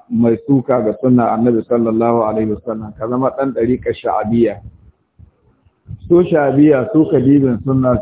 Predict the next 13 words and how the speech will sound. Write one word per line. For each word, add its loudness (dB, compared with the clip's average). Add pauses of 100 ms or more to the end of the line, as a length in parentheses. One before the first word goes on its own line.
ce, 0
wannan 2
sunna 0 (420)
Annabi 2
ya 2
iske -4
Larabawa 2
na -2
yin -2
ta. -8 (800)
Don 0
haka, -2 (680)
a, 0